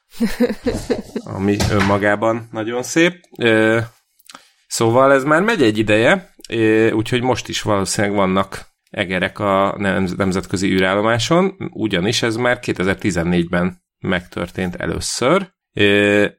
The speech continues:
negyven egeret küldtek fel, ö, akik hat hónapot töltöttek ott.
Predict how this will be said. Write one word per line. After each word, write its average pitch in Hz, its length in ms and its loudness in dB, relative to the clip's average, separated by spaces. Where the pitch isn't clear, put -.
negyven 87 500 0
egeret 90 440 -2
küldtek 90 460 -6
fel, 170 540 -2
ö, 101 560 2
akik 107 360 -6
hat - 280 0
hónapot 95 520 -8
töltöttek 90 560 -8
ott. 180 320 -2